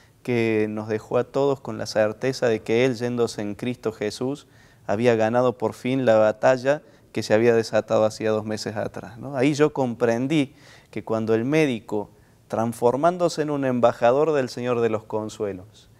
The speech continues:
se anima a acercar a sus pacientes al Señor, entonces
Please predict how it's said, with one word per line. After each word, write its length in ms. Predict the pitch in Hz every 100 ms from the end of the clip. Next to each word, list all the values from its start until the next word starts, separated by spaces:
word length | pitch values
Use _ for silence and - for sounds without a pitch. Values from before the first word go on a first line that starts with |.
| _ _
se 160 | - 107
anima 480 | 113 143 143 131 -
a 160 | 113 104
acercar 600 | - 104 90 - 135 120
a 60 |
sus 160 | 113 107
pacientes 600 | - 110 113 120 117 113
al 100 | 107
Señor, 540 | - 110 113 135 160 - _ _ -
entonces 680 | - 110 123 127 123 120 117